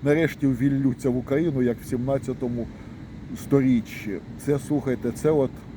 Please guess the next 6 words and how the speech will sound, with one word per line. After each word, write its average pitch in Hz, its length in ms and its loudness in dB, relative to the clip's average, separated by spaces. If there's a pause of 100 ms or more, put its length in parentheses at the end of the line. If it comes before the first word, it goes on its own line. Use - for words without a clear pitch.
(600)
справжнє 156 460 2
економічне 135 640 -2
пожбавлення. 123 680 -2
Розумієте, 139 360 0 (240)
утнути 160 560 4
на, 135 200 4